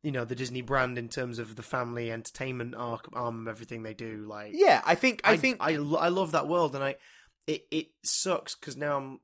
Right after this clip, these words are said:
Speaker 1: having to kind of, in my head, be like, "Oh, well, that's just part of this big evil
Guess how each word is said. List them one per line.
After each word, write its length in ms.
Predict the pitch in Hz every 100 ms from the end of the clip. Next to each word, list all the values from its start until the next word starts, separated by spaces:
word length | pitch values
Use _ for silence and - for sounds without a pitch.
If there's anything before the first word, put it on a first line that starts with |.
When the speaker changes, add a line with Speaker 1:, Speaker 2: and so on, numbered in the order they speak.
| -
Speaker 1:
having 320 | 120 127 127
to 80 | 120
kind 240 | - 123
of, 200 | 123 113
in 120 | - 123
my 140 | 120
head, 420 | 139 120 82 123 - _ _ _ _ _ _ _ _
be 100 | 127
like, 420 | 123 123 120 117 -
"Oh, 440 | 143 151 139 123
well, 80 | 120
that's 160 | 139 151
just 180 | 147
part 180 | - 127
of 60 | 117
this 120 | 123
big 280 | - 127 - -
evil 360 | 123 113 113